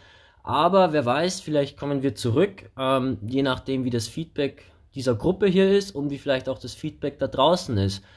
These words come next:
Ihr habt es vielleicht in den Stories bereits verfolgt, ähm, wie diverse Aufgaben ausgesehen haben.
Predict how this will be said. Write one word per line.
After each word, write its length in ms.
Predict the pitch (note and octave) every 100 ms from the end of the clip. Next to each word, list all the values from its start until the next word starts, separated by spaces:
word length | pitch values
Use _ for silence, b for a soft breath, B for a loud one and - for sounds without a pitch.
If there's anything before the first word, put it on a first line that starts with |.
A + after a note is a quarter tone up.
| b b -
Ihr 220 | B2 A#2
habt 240 | C3 -
es 100 | C3
vielleicht 340 | - C3 B2 A#2+
in 100 | A#2
den 100 | A2
Stories 440 | G#2 B2+ C#3+ D3
bereits 360 | - A#2+ A#2+ A#2
verfolgt, 560 | A#2+ - C#3+ E3 - - b b b A2+
ähm, 560 | A#2+ A#2+ A#2 A2+ - - - - -
wie 200 | B2 B2
diverse 480 | B2+ A#2+ A#2 A#2+
Aufgaben 420 | E2+ D3 - C#3 B2+
ausgesehen 640 | A#2+ B2+ - A#2+ C3 B2
haben. 380 | B2+ B2+ A#2